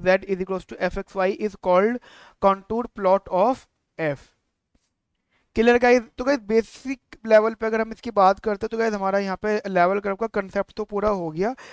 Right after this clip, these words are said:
लेकिन गाइस बस आप अपने माइंड में बस ये चीज़ रखिएगा कि लेवल कर्व का बेसिक मीनिंग इतना सही होता है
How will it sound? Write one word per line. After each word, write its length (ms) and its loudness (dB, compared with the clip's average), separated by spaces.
लेकिन 180 -6
गाइस 160 2
बस 240 -4
आप 160 2
अपने 220 -4
माइंड 220 -4
में 120 -6
बस 120 -10
ये 120 -4
चीज़ 200 -6
रखिएगा 460 -2
कि 80 -4
लेवल 440 2
कर्व 240 -2
का 120 -2
बेसिक 440 -4
मीनिंग 500 -10
इतना 280 -8
सही 160 -8
होता 260 -4
है 160 0